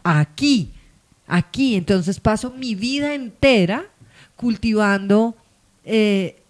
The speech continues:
la mente, le-, leer más, estudiar más, certificarse más. Ahí es donde hay muchos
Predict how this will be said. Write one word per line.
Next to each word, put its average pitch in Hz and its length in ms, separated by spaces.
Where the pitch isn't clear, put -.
la 233 140
mente, 240 640
le-, 247 380
leer 254 540
más, 196 540
estudiar 247 800
más, 170 500
certificarse 247 960
más. 160 480
Ahí 220 200
es 240 80
donde 277 200
hay 226 220
muchos 247 920